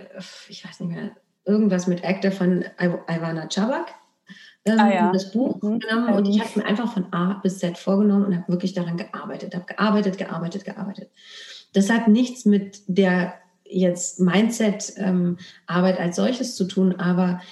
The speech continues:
Speaker 1: ich habe das eben so ein bisschen, ja, mitgenommen einfach. Also, dass ich sage, ich beschäftige mich mit meiner Arbeit als Schauspieler und zwar nicht in einem theoretischen Bereich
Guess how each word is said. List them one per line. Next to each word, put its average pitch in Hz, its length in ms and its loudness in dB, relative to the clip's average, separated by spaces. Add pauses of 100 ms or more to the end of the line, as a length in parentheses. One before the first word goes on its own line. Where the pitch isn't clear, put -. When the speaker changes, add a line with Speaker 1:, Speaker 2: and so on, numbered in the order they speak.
(180)
Speaker 1:
ich 185 180 -2
habe 208 160 0
das 202 160 0
eben 190 240 2
so 180 80 4
ein 190 80 4
bisschen, 202 720 2 (1120)
ja, 196 140 0
mitgenommen 170 720 0
einfach. - 400 -6
Also, 190 180 0
dass 208 160 4
ich 208 120 0
sage, 220 340 0 (280)
ich - 160 -2
beschäftige 202 640 0
mich 175 500 -2 (340)
mit 233 280 4
meiner 180 460 4
Arbeit 180 260 2
als - 180 -4
Schauspieler 180 720 0
und 185 80 -2
zwar 190 160 4
nicht 240 160 6
in 196 100 4
einem 202 120 6
theoretischen 208 600 2
Bereich 226 500 -4